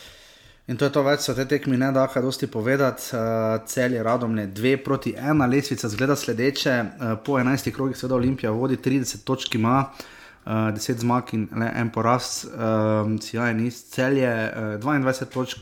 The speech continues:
Koper enaindvajset, Maribor je pri sedemnajstih, Mura pri štirinajstih, eh, samo štirje klubi, Mura že je prva, ki ima minus ena gol razliko, kot jo ima tudi Domžale, ki imajo trinajst točk,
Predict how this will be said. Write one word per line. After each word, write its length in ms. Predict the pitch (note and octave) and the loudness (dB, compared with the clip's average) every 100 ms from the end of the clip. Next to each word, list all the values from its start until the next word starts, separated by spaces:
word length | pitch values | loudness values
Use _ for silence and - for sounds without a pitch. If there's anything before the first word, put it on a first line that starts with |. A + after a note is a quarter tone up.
| - | -10
Koper 440 | - A#2+ A#2 G#2 - | -4 -4 -2 -4 -2
enaindvajset, 840 | C3+ C3 A#2+ A#2 B2 B2+ A#2 - - | 0 2 2 0 0 0 -2 -4 -6
Maribor 420 | A2 B2 A#2+ A#2+ | 0 0 2 2
je 40 | |
pri 100 | A#2 G#2 | 0 -4
sedemnajstih, 800 | - C#3+ C3 A#2+ A2 - G#2 - - - - - | 2 4 4 2 0 -4 -8 -10 -20 -20 -20 -6
Mura 280 | A#2+ C#3+ C#3 | 2 4 4
pri 160 | A2+ | 2
štirinajstih, 880 | G#2 - D#3 D3 B2+ A#2+ - A2+ G#2 | -4 2 4 4 4 2 0 -4 -4
eh, 320 | - A2+ G#2+ | -6 -4 -2
samo 240 | G#2 B2 B2 | -2 0 0
štirje 300 | - C3 A2+ | 2 2 2
klubi, 260 | C3 A#2+ | 0 2
Mura 260 | A2+ B2 A#2 | 2 2 2
že 140 | G#2+ | 2
je 60 | A2+ | 0
prva, 260 | A2 A#2+ A2+ | 0 0 0
ki 140 | A2+ | -2
ima 120 | G#2+ | 0
minus 300 | A#2+ B2 A2+ | 2 0 0
ena 200 | A#2+ A#2 | -2 -2
gol 140 | A2 A#2 | -2 -2
razliko, 360 | A2+ A2+ A#2+ | -2 -2 -4
kot 180 | G#2+ A2 | -6 -4
jo 80 | A2 | -2
ima 200 | G#2+ A2+ | 0 -2
tudi 220 | A#2+ A2+ | -2 -4
Domžale, 560 | G#2+ G#2 G#2 B2+ C3+ A2 - - - - | -2 0 2 4 4 2 -4 -18 -20 -6
ki 120 | B2 | -2
imajo 220 | A2 G#2+ | 0 0
trinajst 420 | G#2 D3 C3 - | 2 2 2 2
točk, 280 | C3 C3 - | 0 0 0